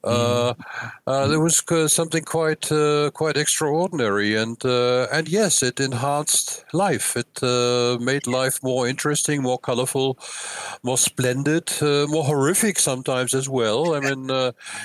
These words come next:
Speaker 1: it's no fun being chased by demons across the, the, the, the, the, cit-, the city all day. I mean, <laughs> uh,
Speaker 2: Sure.
Speaker 1: uh, or, you know, or never being quite sure, are you into a psychic crisis now? You know, are you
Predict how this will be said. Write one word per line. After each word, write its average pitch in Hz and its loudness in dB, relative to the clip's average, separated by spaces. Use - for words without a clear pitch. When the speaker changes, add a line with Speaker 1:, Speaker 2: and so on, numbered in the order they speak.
Speaker 1:
it's 131 0
no 139 2
fun 147 -2
being 131 2
chased 135 0
by 123 0
demons 139 0
across 127 -2
the, 120 -4
the, 120 0
the, 117 0
the, 113 -4
the, 117 0
cit-, - 0
the 120 0
city 165 2
all 101 2
day. 107 2
I - 2
mean, 123 -2
<laughs> 135 0
uh, 135 0
Speaker 2:
Sure. 123 -2
Speaker 1:
uh, 127 0
or, 135 0
you 147 4
know, 147 2
or 143 0
never 160 2
being 156 0
quite 151 0
sure, 170 2
are 135 4
you 143 0
into 139 0
a 139 2
psychic 135 -2
crisis 156 0
now? 101 0
You 123 -2
know, 120 0
are 120 0
you 120 -2